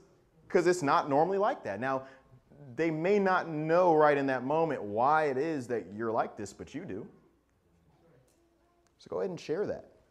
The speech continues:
And so we need to be out doing good works. I really think there could be someone around you this week who is one good work away from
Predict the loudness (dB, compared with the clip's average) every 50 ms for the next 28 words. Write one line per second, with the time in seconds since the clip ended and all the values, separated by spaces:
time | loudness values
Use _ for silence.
0 | _ -20 _ _ _ _ _ _ _ _ _ _ _ _ _ _ _ _ _ _
1 | _ _ _ _ _ _ _ _ _ _ _ -8 -2 0 0 2 2 0 0 0
2 | -2 -2 -4 -6 -6 -8 -8 -6 -6 -6 -8 -8 -8 -6 -6 -6 -8 -8 -12 -20
3 | _ _ _ _ _ _ _ _ _ _ _ -8 -4 -2 -2 -2 -2 -2 -2 -4
4 | -4 -6 -8 -12 -14 -20 _ _ _ _ _ _ _ _ -10 -6 -4 -2 -2 -2
5 | -2 -4 -8 -12 -18 -20 _ _ _ _ _ _ _ _ _ _ _ -2 0 0
6 | 0 0 -4 -8 -16 -20 -20 -20 _ _ _ _ _ _ _ _ _ _ _ _
7 | _ _ _ _ _ _ _ _ _ -4 -2 0 2 4 4 2 2 2 -2 -4
8 | -4 -4 -4 -2 -2 -2 -2 -2 -6 -6 -6 -8 -8 -10 -8 -6 -6 -4 -4 -4
9 | -4 -2 -4 -4 -6 -6 -6 -6 -4 -4 -2 -2 -2 -2 -4 -4 -6 -6 -8 -8
10 | -6 -8 -8 -12 -16 _ _ _ _ _ -10 -6 -4 -4 -4 -6 -10 -8 -8 -6
11 | -6 -6 -8 -10 -14 -20 _ _ _ _ _ _ _ _ -4 -2 -2 -2 -2 -6
12 | -10 -8 -6 -4 -2 0 0 -2 -2 -4 -8 -10 -14 -16 -12 -6 -4 -2 -2 -2
13 | -2 -4 -4 -8 -14 -14 -8 -4 -2 -2 -2 -2 -4 -10 -10 -8 -8 -8 -8 -6
14 | -4 -2 -2 -4 -4 -6 -8 -10 -10 -10 -10